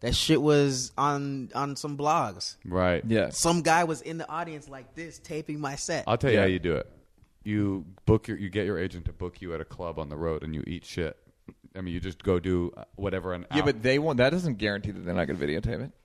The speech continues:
Speaker 2: Yeah, but yeah,
Speaker 3: I mean,
Speaker 2: it,
Speaker 3: what you
Speaker 2: more
Speaker 3: can
Speaker 2: so
Speaker 3: do
Speaker 2: it does. It does. I mean, they, you know, they're not supposed to videotape stuff, and a, and a good
Speaker 3: Yeah.
Speaker 2: club will police that kind of shit. And you go to a place where, you know, it's, people aren't gonna be blogging about you, you
Speaker 3: Oh, the
Speaker 2: know?
Speaker 3: other thing is m-, you can middle for people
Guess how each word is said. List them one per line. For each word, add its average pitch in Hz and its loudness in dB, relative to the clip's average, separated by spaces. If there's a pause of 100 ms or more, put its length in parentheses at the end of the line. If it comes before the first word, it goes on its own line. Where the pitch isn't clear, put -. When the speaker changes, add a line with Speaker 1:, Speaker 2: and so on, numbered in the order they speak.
(260)
Speaker 2:
Yeah, 180 2
but 180 -2
yeah, 226 0
Speaker 3:
I 139 8
mean, 165 8
Speaker 2:
it, 165 2
Speaker 3:
what 170 10
you 190 4
Speaker 2:
more 233 10
Speaker 3:
can 190 8
Speaker 2:
so 175 10
Speaker 3:
do 160 10
Speaker 2:
it 165 10
does. 165 8
It 165 -2
does. 147 4
I 156 0
mean, 139 -4
they, 147 0
you 147 -4
know, 139 0
they're 143 -2
not 151 -2
supposed 147 -4
to 131 -6
videotape 92 -6
stuff, 98 -4
and 101 -4
a, 98 -6
and 107 -4
a 101 -6
good 110 -2
Speaker 3:
Yeah. 104 4
Speaker 2:
club 113 -2
will 107 -2
police 98 -8
that 92 -6
kind 90 -8
of 90 -10
shit. 101 -4
And 127 -8
you 110 -4
go 107 -2
to 123 -2
a 110 -4
place 101 -8
where, 95 -4
you 98 -8
know, 90 -6
it's, - -14 (120)
people 101 -12
aren't 95 -10
gonna 101 -8
be 101 -10
blogging 90 -8
about 82 -6
you, 87 -6
you 113 -10
Speaker 3:
Oh, 175 8
the 190 4
Speaker 2:
know? 214 8
Speaker 3:
other 254 4
thing 247 -2
is 170 -2
m-, 131 -4
you 135 -6
can 123 -2
middle 131 0
for 101 -8
people 107 0